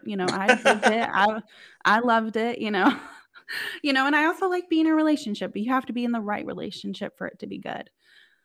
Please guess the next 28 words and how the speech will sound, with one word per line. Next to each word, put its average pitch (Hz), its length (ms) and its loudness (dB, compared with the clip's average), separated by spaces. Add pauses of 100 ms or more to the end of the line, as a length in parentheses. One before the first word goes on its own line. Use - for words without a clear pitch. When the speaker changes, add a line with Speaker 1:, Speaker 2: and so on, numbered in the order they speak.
(260)
Speaker 2:
Yeah. 98 480 -4
Speaker 1:
Um, 208 120 -8
Speaker 2:
Okay. 110 280 -4
Speaker 1:
so. 76 300 -4 (100)
Speaker 2:
Okay. 98 320 -8 (400)
All 131 80 2
right. 131 220 0
So 135 220 -4
we 127 160 -12
got 120 260 -8
twenty 151 280 -12
more 165 200 -6
minutes, 123 400 -12
so 113 100 -8
I 113 60 -4
wanna 117 260 -10
kinda 120 220 -14
get 113 200 -18
to - 60 -20
these 101 220 -16
last 104 320 -8
two 107 120 -20
questions, 90 500 -14
okay? 95 320 -8 (500)
Speaker 1:
Absolutely. 208 520 -8 (460)
Speaker 2:
All 143 140 -2
right. 123 320 0
So 139 680 2